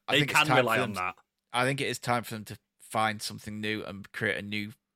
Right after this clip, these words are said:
Speaker 1: franchise.
Speaker 2: Yeah, I do. A new I P,
Speaker 1: So,
Speaker 2: yeah.
Speaker 1: yeah, a new I P, yeah.
Speaker 2: Yeah.
Speaker 1: Uh, God
Speaker 2: Love
Speaker 1: of War Ragnarok then. So it's only me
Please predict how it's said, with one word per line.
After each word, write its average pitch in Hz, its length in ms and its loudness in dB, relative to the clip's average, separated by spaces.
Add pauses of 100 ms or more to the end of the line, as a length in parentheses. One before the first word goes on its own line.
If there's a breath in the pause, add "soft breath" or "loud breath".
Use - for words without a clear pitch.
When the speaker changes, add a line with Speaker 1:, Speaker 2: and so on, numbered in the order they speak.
(180)
Speaker 1:
franchise. 107 720 -4 (460)
Speaker 2:
Yeah, - 160 -6 (100)
I 104 80 -6
do. 95 260 -12
A 92 60 -18
new 104 240 -8
I 104 120 -2
P, 104 200 -6
Speaker 1:
So, 80 160 -6
Speaker 2:
yeah. 95 140 -10 (360)
Speaker 1:
yeah, 131 220 -8
a - 40 -12
new 104 140 -6
I 101 120 -6
P, 92 240 -8
yeah. 95 240 -10 (600 soft breath)
Speaker 2:
Yeah. 82 140 -16 (760)
Speaker 1:
Uh, 151 220 8
God 170 200 2
Speaker 2:
Love 165 80 2
Speaker 1:
of 147 40 -6
War 156 160 4
Ragnarok 143 520 0
then. 104 200 -6
So 120 240 -2
it's 127 140 -2
only 160 140 0
me 143 500 -2